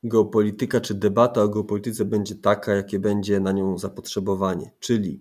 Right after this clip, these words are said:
jeżeli będą, jeżeli odbiorcy będą oczekiwali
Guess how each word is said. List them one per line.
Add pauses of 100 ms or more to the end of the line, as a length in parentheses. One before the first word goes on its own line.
jeżeli
będą,
jeżeli
odbiorcy (200)
będą
oczekiwali